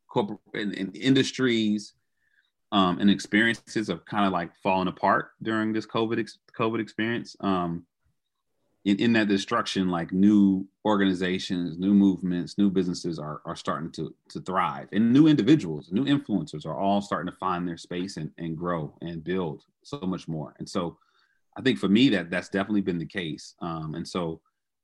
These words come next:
I wanna keep growing on that. And I've learned that when, you know,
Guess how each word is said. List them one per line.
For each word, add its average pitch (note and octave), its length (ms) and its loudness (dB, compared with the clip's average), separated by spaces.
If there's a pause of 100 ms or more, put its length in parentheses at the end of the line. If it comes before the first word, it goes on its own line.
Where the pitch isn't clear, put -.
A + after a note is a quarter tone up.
I F2+ 40 -2
wanna F#2 220 0
keep - 360 -6
growing F2+ 400 0
on E2 140 -4
that. E2 120 -6
And - 100 -8
I've E2+ 120 -6
learned F#2 320 0
that E2 200 -8 (600)
when, F#2 320 -2
you - 140 -2
know, E2 260 -4